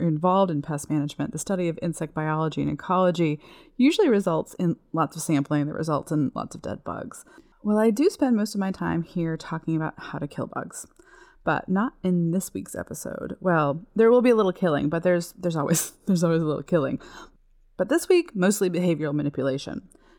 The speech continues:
Directing pest behavior away from the crop you are protecting, rather than trying to eliminate any bug that dare tread on your crop plants.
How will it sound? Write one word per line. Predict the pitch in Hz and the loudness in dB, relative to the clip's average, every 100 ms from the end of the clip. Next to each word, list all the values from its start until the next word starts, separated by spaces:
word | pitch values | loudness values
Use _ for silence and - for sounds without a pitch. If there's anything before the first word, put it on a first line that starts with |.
| - | -4
Directing | 165 160 226 262 247 247 | 0 2 2 4 6 6
pest | 190 185 - | 4 -2 -2
behavior | 175 165 160 151 160 - | -2 0 -2 -2 -2 -2
away | 147 160 240 | 0 4 2
from | - 180 175 | 2 0 0
the | 156 | 0
crop | - 214 - | 0 0 0
you | 170 147 | -4 -4
are | - | -6
protecting, | - 233 240 254 240 247 - - - - | -8 -6 -2 0 2 0 -2 -20 -16 -4
rather | 160 165 | 0 0
than | 160 165 160 | 0 -2 -2
trying | 160 147 151 | -2 -2 -2
to | 165 | -2
eliminate | 160 147 139 139 143 143 - | -4 -2 -2 -2 -2 -4 2
any | 170 196 | 4 6
bug | 165 147 147 147 _ _ | 4 2 -2 -6 _ _
that | - - | -6 -2
dare | 156 143 143 - _ | 0 0 -2 -6 _
tread | - 170 139 - | -6 -2 -2 -2
on | 139 139 143 - | -4 -2 -4 -6
your | 139 139 - | -8 -8 -8
crop | - - - | -12 -14 -10
plants. | - 160 - - | -4 -2 -4 -14